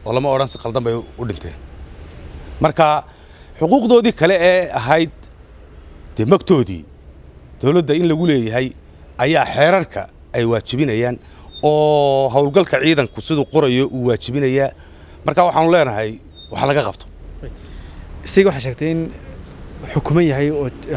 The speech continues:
Speaker 2: xabsiga uu ku jiro oo, oo baarleys noqday. Bal isaga wax, wax ka qabaa?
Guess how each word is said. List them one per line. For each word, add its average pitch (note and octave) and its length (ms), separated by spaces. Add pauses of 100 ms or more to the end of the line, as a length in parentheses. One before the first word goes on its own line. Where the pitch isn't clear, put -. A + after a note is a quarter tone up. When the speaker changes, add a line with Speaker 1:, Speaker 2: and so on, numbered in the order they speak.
Speaker 2:
xabsiga D3+ 280
uu C3 80
ku D3 80
jiro C#3+ 240
oo, C#3 440 (340)
oo B2+ 60
baarleys C#3+ 360
noqday. G#2+ 240 (520)
Bal C3 100 (200)
isaga G3+ 200
wax, D#3+ 80
wax E3 160
ka F3+ 60
qabaa? A#2 320